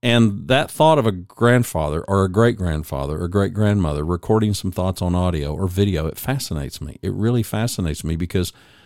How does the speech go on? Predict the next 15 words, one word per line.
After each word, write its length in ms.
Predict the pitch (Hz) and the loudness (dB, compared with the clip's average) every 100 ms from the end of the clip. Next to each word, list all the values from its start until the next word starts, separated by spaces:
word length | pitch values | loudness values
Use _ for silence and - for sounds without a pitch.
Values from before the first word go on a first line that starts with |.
| _ _ | _ _
for 120 | 107 | -6
the 80 | 98 | -4
first 340 | - 131 - | 0 -2 0
time 220 | 131 120 | 0 0
in 80 | 107 | 2
human 260 | 107 104 85 | 2 2 0
history, 600 | 131 143 - 78 73 87 | -2 -4 -4 -4 -4 -6
we 240 | - 95 117 | -4 0 2
are 140 | 117 | 0
able 580 | 98 113 95 76 76 98 _ _ _ - | 0 -2 -2 -4 -4 -10 _ _ _ -4
at 160 | 101 | -4
scale 880 | - - - 117 156 123 76 - - _ _ _ _ _ _ | -4 -8 -2 0 0 0 -4 -10 -16 _ _ _ _ _ _
to 180 | - 117 | -2 0
create 520 | 113 - 107 104 104 | 0 2 4 4 2
content 760 | - - 127 139 - 80 78 | -2 -2 0 -2 -2 -2 -2